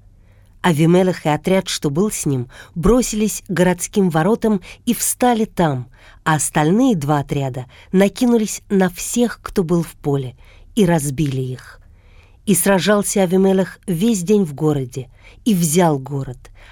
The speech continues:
а людей, которые были в городе, убил, и разрушил город, и посыпал то место солью. И услышали об этом все жители Шхемской башни, и пришли к башне святилища Эль-Берита,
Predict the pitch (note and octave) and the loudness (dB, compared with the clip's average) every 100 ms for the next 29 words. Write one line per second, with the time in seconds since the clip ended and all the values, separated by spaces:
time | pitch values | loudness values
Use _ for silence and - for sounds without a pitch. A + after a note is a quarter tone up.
0 | - - D#3+ D#3+ C3+ G3 G3+ - E3 E3 | -8 0 2 2 2 2 2 0 -2 0
1 | D3+ C#3+ D3 B2+ D3+ G3+ G#3+ D#3+ C3+ B2+ | 0 0 -2 -2 0 2 2 0 -6 -10
2 | - - - A3 F3 G#3 C3+ B2+ - - | -18 -20 -4 -2 2 2 0 -6 -16 -20
3 | - - C4 C4 A3+ G3+ F3+ - D3 C#3 | -20 -4 2 2 2 0 -2 -2 -6 -4
4 | C#3 C3 B2+ - - - - - - G#3+ | -6 -6 -12 -18 -20 -20 -6 -4 0 -2
5 | - C#4 A3 G#3+ - F#3+ E3+ D#3+ - E3+ | 0 -2 0 -4 0 2 2 0 -4 -6
6 | D3 - - - E3 C#3 B2+ B2+ - - | -6 -14 -6 0 0 0 -4 -12 -16 -20
7 | _ - - - - - F3+ D3+ - G3 | _ -20 -20 -20 -12 0 2 2 0 2
8 | G3 - F3 E3 D#3+ E3 D#3+ D3 - F3+ | 0 0 2 2 0 0 -4 -4 -2 0
9 | D#3+ F3+ F3 D#3 - - E3+ D3+ - D3+ | 2 0 -2 -4 -6 -2 -2 -2 -4 -4
10 | C#3 G#3 - C#3 B2 - - - - A3+ | 0 -2 -2 -10 -12 -18 -20 -20 -6 -4
11 | F#3+ G3 - A3+ A#3 E3 G3+ G#3+ - G#3 | 2 0 0 -4 -4 0 0 0 -2 -2
12 | F3+ F3+ F3+ G3+ G3+ - G#3+ - - F#3 | -2 -4 -2 -2 -2 -2 -2 -2 0 0
13 | F3 F3 F3+ F#3+ - C3 | 2 0 0 -2 -4 -12